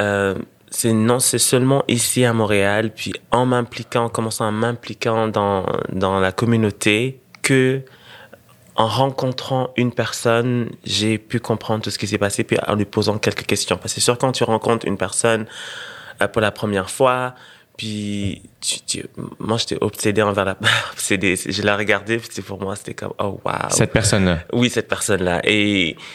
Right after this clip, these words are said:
Speaker 1: tu sais, je
Speaker 2: Qu'est-ce que t'aimais de cette personne ?
Speaker 1: Elle, elle dégageait tellement de choses. C'était comme un charisme, une beauté, une élégance. Elle, la personne, c'est comme, elle dégageait une aura, une, des, tu sais, il y avait des vibrations.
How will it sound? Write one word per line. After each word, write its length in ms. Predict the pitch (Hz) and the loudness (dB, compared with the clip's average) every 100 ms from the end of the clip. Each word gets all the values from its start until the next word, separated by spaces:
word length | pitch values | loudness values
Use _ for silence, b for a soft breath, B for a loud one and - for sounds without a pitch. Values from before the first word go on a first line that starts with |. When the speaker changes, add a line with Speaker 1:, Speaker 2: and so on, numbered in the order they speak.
| B B B B | B B B B
Speaker 1:
tu 60 | - | 0
sais, 100 | 135 | 2
je 140 | 123 | 2
Speaker 2:
Qu'est-ce 220 | 110 139 | 2 4
que 80 | - | 2
t'aimais 300 | 107 92 104 | 2 2 2
de 60 | 104 | 2
cette 140 | 80 | -2
personne ? 380 | 87 - 92 87 - _ - - B B B B | -2 0 0 -2 -8 _ -8 -2 B B B B
Speaker 1:
Elle, 260 | 50 50 - _ _ - | -6 -6 -8 _ _ -10
elle 160 | - | -4
dégageait 440 | 95 101 98 92 104 | 0 2 0 0 -4
tellement 500 | - 123 120 123 107 | 0 2 4 2 0
de 60 | |
choses. 280 | - - 110 | 0 2 2
C'était 160 | - 101 | 0 -4
comme 220 | 98 95 | -2 -2
un 80 | 95 | -4
charisme, 840 | - 113 104 110 110 - 107 95 - B B B | -2 -2 0 0 0 0 0 0 -2 B B B
une 160 | - 107 | 2 2
beauté, 420 | 95 113 - 113 | 4 2 4 2
une 160 | 110 110 | 4 2
élégance. 800 | 104 101 98 104 107 110 - - | 2 2 4 4 4 0 -2 -6
Elle, 260 | 95 104 110 - - - - | -4 -6 -8 -8 -8 -8 -4
la 160 | 110 110 | -2 0
personne, 480 | 113 - 135 135 | -2 0 2 2
c'est 160 | 139 110 | -2 -4
comme, 320 | - 107 101 - B B B B | 0 0 -2 -10 B B B B
elle 100 | 113 | 2
dégageait 300 | 123 123 160 | 4 2 2
une 160 | 151 123 | 4 4
aura, 500 | 104 107 107 110 113 - | 4 2 2 -2 -6 -6
une, 140 | 113 - _ - | -6 -8 _ -8
des, 240 | 117 117 | -2 -2
tu 80 | - | -4
sais, 140 | - 139 | -6 -2
il 60 | |
y 40 | 131 | 0
avait 120 | 117 | 0
des 100 | 117 | -2
vibrations. 960 | 110 113 127 123 120 - 127 123 120 | 0 2 4 2 -2 -2 2 4 4